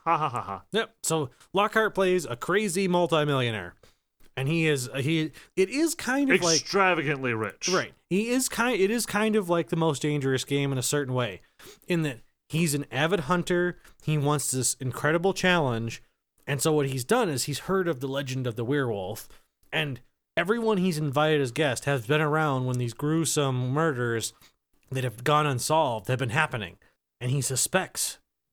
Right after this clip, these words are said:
Speaker 2: they are the werewolf.
Speaker 1: Yep.
Speaker 2: And he's like, "So which one of you could be the werewolf?"
Speaker 1: Yeah.
Speaker 2: Again, just, I can't capture it properly.
Speaker 1: No,
Speaker 2: I need to watch
Speaker 1: it's
Speaker 2: this, like,
Speaker 1: so wonderful.
Speaker 2: it's awesome. Just for that. Like, seriously, if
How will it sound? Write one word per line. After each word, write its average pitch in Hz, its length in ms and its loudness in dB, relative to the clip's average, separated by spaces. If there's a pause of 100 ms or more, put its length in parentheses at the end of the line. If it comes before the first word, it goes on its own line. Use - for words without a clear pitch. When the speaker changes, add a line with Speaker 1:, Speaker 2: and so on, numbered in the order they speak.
Speaker 2:
they 165 120 0
are 117 140 0
the 113 80 -2
werewolf. 110 640 -4 (420)
Speaker 1:
Yep. 104 160 -6 (100)
Speaker 2:
And - 80 -20 (480)
he's 170 160 0
like, 220 160 2
"So 311 140 4
which 294 180 2
one 359 200 6
of 220 100 4
you 214 540 0 (200)
could 165 140 0
be 160 120 0
the 143 100 2
werewolf?" 143 840 0 (480)
Speaker 1:
Yeah. 107 200 -2 (420)
Speaker 2:
Again, 127 320 -4 (100)
just, 139 240 -2
I 143 140 0
can't 190 240 -2
capture 156 380 -2
it - 120 -10 (160)
properly. 151 240 4
Speaker 1:
No, 175 200 6
Speaker 2:
I 151 100 4
need 160 200 0
to 208 60 4
watch 156 200 4
Speaker 1:
it's 170 80 0
Speaker 2:
this, 147 180 0
like, 180 60 4
Speaker 1:
so 180 480 4
wonderful. 135 760 -2
Speaker 2:
it's 123 300 -2
awesome. 104 460 -2 (100)
Just 180 180 0
for 170 140 -2
that. 143 260 0
Like, 123 120 -6
seriously, 160 360 -2
if 117 100 -12